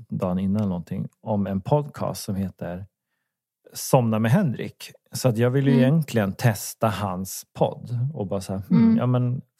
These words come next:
Speaker 1: kanske det här är någonting för mig. Eh, jag som inte har sömnproblem. Men än så länge.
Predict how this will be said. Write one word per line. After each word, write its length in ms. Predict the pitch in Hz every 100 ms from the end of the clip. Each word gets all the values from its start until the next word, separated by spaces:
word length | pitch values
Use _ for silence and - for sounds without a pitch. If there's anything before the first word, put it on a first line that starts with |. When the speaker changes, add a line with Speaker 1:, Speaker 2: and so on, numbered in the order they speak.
| -
Speaker 1:
kanske 280 | 131 117 123
det 120 | 117
här 260 | 120 143 135
är 160 | 160
någonting 400 | - - - 101
för 140 | - -
mig. 260 | - 107 - _ _ _ _ _ _ -
Eh, 300 | 95 92 92 107
jag 200 | 101 95
som 120 | -
inte 120 | 95
har 200 | 82 113
sömnproblem. 560 | 120 87 80 78 87 107 - - - _
Men 320 | 113 107 104 - _ _ _ -
än 180 | 90 90
så 100 | 107
länge. 320 | 113 110